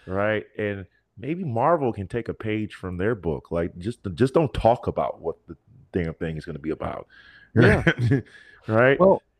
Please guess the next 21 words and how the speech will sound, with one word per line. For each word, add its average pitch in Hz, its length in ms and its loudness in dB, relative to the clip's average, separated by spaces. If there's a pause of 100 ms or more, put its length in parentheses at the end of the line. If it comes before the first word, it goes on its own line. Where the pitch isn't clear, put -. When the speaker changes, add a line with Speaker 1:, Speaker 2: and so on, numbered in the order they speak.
(140)
Speaker 2:
and 185 340 2
it, - 300 -4
what's 151 260 -2
interesting 165 600 -2
is, 117 360 -6 (720)
if 131 160 -4
you 117 100 -6
really 139 280 -2
think - 340 -6
about 98 300 -6
it, - 160 -10 (920)
this 120 460 -4
makes 123 400 -4
all 120 200 2
the 120 100 -2
sense 110 300 -6
in 107 60 -10
the 104 60 -6
world 101 420 -4 (100)
because 120 400 -4 (880)
I'm, 185 240 0